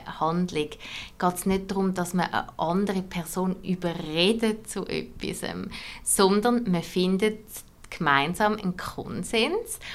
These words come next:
und gemeinsam diskutiert man darüber, was will ich, was will die andere Person. Also es geht sicher nicht darum, dass man irgendetwas zu irgendetwas bringen sollte. Jetzt ist natürlich schon der Punkt da, es gibt ja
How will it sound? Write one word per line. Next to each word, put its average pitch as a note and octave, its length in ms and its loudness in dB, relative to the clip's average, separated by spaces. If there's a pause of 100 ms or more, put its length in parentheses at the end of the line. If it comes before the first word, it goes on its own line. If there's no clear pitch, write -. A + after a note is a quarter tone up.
(200)
und F#3+ 320 0
gemeinsam F#3+ 800 2
diskutiert E3+ 760 -4
man G#3 140 -2
darüber, G#3+ 400 -2 (320)
was D#3+ 440 2
will G#2+ 240 -8
ich, C#4 420 0
was D#3+ 180 -4
will D#3+ 200 -6
die A#3 160 -4
andere E3 380 0
Person. F3 680 -4 (300)
Also F3+ 140 -2
es F#3 120 -6
geht F#3 420 2
sicher A#3+ 400 -2
nicht G3 320 -2
darum, G3 400 0
dass F#3 220 -4
man F#3 120 2
irgendetwas F3 720 -4
zu - 120 -8
irgendetwas E3+ 800 -6 (840)
bringen D#3+ 300 -2
sollte. - 160 -12 (720)
Jetzt A#3+ 460 6
ist A#3+ 160 2
natürlich A#3+ 320 2
schon C4+ 140 2
der C#4+ 60 0
Punkt C4+ 460 2
da, F3+ 160 10
es F3 180 -2
gibt A3+ 280 -2
ja F3 260 4